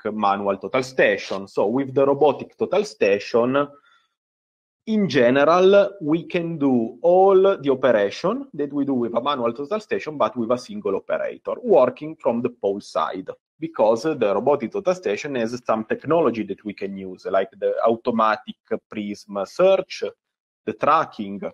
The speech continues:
so all the function that we can trigger from the pole. So we don't need to have one operator on the pole, one operator on the total station, but one operator from the pole is able to do everything. Measure, uh, drawing,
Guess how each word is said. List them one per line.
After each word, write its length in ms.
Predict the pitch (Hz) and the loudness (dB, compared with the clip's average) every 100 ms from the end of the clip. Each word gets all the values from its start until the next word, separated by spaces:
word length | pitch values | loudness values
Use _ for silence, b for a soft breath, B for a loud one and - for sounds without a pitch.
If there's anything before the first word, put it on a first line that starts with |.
| _ _ _ | _ _ _
so 220 | - 135 | -2 0
all 240 | - 175 | 2 2
the 100 | - | 2
function 560 | 190 165 131 156 202 185 | 0 0 0 -2 -6 -2
that 180 | 120 117 | -2 -2
we 140 | 127 | -6
can 340 | 123 147 120 120 | -4 -2 -2 -2
trigger 500 | - 113 117 110 98 | -2 -4 -2 -2 -2
from 240 | - 104 104 | -2 -4 -2
the 100 | 104 | -4
pole. 420 | - 143 110 101 | 0 2 2 -2
So 140 | - | -2
we 160 | 107 127 | 0 2
don't 280 | 135 160 - | 2 0 -2
need 300 | 139 156 123 | -4 -2 -4
to 140 | - 113 | 0 2
have 180 | 107 107 | 2 2
one 260 | 107 113 | 0 2
operator 500 | 110 110 107 104 107 | 0 0 2 2 0
on 140 | 101 104 | -4 -6
the 80 | |
pole, 240 | 101 113 104 | -2 0 0
one 240 | 113 123 | 0 -2
operator 500 | 104 135 101 92 92 | -2 -2 -2 -2 -4
on 100 | 92 | -4
the 100 | 98 | -6
total 220 | - 240 - | -4 -6 -4
station, 340 | - - 143 | -6 -6 -4
but 240 | 139 123 | -2 -2
one 180 | 160 156 | -2 0
operator 480 | 131 131 123 113 101 - | 0 0 0 0 -4 -8
from 200 | 110 113 | -6 -4
the 80 | 180 | -6
pole 260 | - 101 | -2 -2
is 140 | 139 165 | -2 -4
able 300 | 92 104 110 | -4 -2 -4
to 100 | 101 | -8
do 180 | 92 - | -18 -2
everything. 500 | 113 123 98 - 98 _ _ _ _ _ _ - - - | 0 0 -4 -14 -20 _ _ _ _ _ _ -20 -16 -4
Measure, 640 | 120 135 135 113 101 101 | 0 2 0 2 2 2
uh, 560 | 101 98 98 98 98 98 | 4 4 4 4 4 0
drawing, 640 | - 117 120 131 107 104 | -4 -4 0 0 0 -6